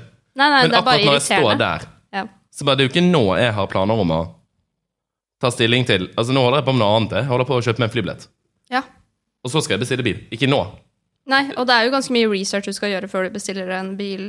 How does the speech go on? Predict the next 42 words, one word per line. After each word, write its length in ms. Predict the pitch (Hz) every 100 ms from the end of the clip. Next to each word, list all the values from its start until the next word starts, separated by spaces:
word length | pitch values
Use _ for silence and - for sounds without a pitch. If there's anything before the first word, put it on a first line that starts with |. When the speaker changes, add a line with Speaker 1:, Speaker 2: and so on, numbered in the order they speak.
| 101
Speaker 1:
i 140 | 202 202
utlandet 340 | 202 98 139
uansett. 460 | 196 208 277 - -
Speaker 2:
Ja. 140 | 165 196 - _ _ _ _ _ _ -
Og 80 |
bare, 480 | 147 147 147 135 120 113 - -
jeg 100 | 147
lurer 160 | 151
på, 140 | 156 135
de 100 | 120 123
må 120 | 139
jo 80 | 92
åpenbart 300 | 92 180 -
tjene 140 | 120 113
penger 160 | 120
på 80 | 104
det 60 | 90
da. 80 | - _ _ _ _ _ _ _ 233
Speaker 1:
Ja, 140 | 220 262
ja. 80 | 160 113 - -
Og 80 | 202
det 140 | 190
i 80 | 190
bilselskapene, 840 | 190 175 - 185 - 175 - 208 220
det 140 | 196 190 196 - _
Speaker 2:
Mhm. 320 | - 147 113 165 - _ -
Speaker 1:
Men 100 | 226
jeg 120 | 233
tipper 360 | 247 247 - -
at 80 | 202
det 80 | 247
gilter 480 | 269 214 - 175
ut 120 | 170 208
noen 220 | 190 185
ganske 300 | 185 185 254
mye 360 | 247 247 185 165
på 140 | 196
det 100 | 185
syvstegsprosessen 1400 | - 185 190 180 185 180 - 196 190 190 196 196 190 - 196
ut 180 | 185 190
av 360 | 185 180 185
det 280 | 196 190 190